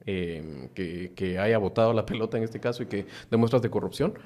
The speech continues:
puede terminar en ese momento de hacer bajar las esperanzas de un electorado que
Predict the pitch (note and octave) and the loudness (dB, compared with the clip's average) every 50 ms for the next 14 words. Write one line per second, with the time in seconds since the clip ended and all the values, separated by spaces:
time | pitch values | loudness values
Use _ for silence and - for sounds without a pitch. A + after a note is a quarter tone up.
0 | - - - - - - _ _ _ - C#3 D3 D#3 D3+ C#3+ C#3+ B2+ A#2 A2+ G#2+ | -20 -20 -20 -20 -20 -20 _ _ _ 8 10 10 10 10 10 8 8 8 6 4
1 | G#2 G#2 A2+ C#3 E3 D#3 D3 D3 D3+ D#3 D3+ C#3+ A#2 G2+ G#2+ A#2+ - E3+ F3+ - | 4 4 6 6 6 6 4 4 2 4 4 6 6 6 6 4 4 2 2 2
2 | - - G#2 F#2 - - B2+ B2+ C3 C3 A#2+ G#2 A#2 A#2 C3 D#3 F3 - - - | 2 2 2 2 4 4 2 2 4 4 2 4 4 4 4 4 0 -6 -8 -4
3 | A#2 A2 G2+ G2 G2 F#2 F2+ - G2+ - - - G#2 F#2+ G2 G#2 D#3 E3 - - | 0 2 4 6 4 4 2 0 -4 -6 0 2 4 4 4 4 2 0 0 -4
4 | F3+ F3+ - - A#2 A#2 C3+ D3 C#3+ C#3 C#3+ - F#2+ F#2 G2+ A2 C3 C#3+ C#3+ - | -4 -4 -2 0 2 4 4 4 4 2 0 0 2 2 4 4 2 2 0 0
5 | F#2+ F2+ | -2 -2